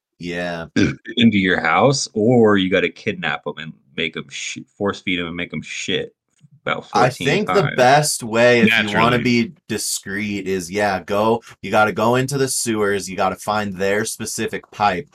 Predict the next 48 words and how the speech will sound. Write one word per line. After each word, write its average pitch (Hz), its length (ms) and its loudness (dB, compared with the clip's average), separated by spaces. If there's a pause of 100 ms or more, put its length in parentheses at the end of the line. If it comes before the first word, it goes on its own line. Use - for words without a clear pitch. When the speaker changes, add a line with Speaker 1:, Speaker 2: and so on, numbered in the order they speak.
(220)
Speaker 1:
or 156 240 4
any 147 260 2
Speaker 3:
Mm-hmm. 98 100 4
Speaker 1:
pipe, 107 260 4
and 98 180 -6
pray 117 520 2
it's 98 160 4
Speaker 3:
Mm-hmm. 80 100 4
Speaker 1:
some 101 260 -4
girl, 92 520 -2 (360)
and 98 180 -8
then, 98 200 -4
Speaker 3:
Yeah. 82 180 0
Speaker 1:
uh, 90 460 -4
s-, - 240 -14
cut 110 240 0
it 98 180 -2
and 95 160 -8
just 90 240 -8
start, 92 360 -4
you 98 160 -8
know, 85 160 -8
route 98 340 0
it 104 120 -2
into, 101 600 -4 (1120)
you 135 180 0
know, 120 140 4
you 113 160 2
Speaker 3:
You - 20 2
start 123 240 6
Speaker 1:
probably 131 220 4
Speaker 3:
cutting 98 160 2
Speaker 1:
did, 120 80 -2
you 143 80 0
probably 165 500 6
Speaker 3:
pipes. - 20 -2
Speaker 1:
didn't 170 360 0
bring, 131 480 0 (100)
like, 104 320 0
a, 87 720 0
a, 90 60 -6
a 87 40 -8
bucket 101 600 -2
or 113 140 -2
anything 117 440 -4
to 113 80 -12
carry 117 460 -2
it, 135 280 -2